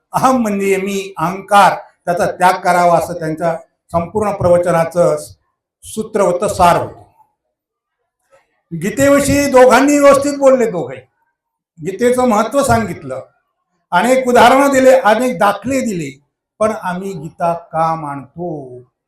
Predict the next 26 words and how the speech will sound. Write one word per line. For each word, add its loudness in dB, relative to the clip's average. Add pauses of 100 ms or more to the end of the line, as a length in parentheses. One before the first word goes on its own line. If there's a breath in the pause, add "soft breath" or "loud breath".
(200)
महानुभाव -4
संप्रदाय -4
गीतेला -8
का -6
मांडतो, -10 (520)
गीता 2
सांगणाऱ्या 0
कृष्णाला -6
का 0
मांडतो, -6 (1600)
याच्याकडे -2
आपण -4
थोडंसं -12
लक्ष -14
देऊ. -20 (1700)
सृष्टीमध्ये 2
अनेक 4
अवतार 6
होतात, 6 (420)
अनंत -6
अवतार 4
अवतरले 2
असती, 0
अनंत 0
असतीच -4
असती, -4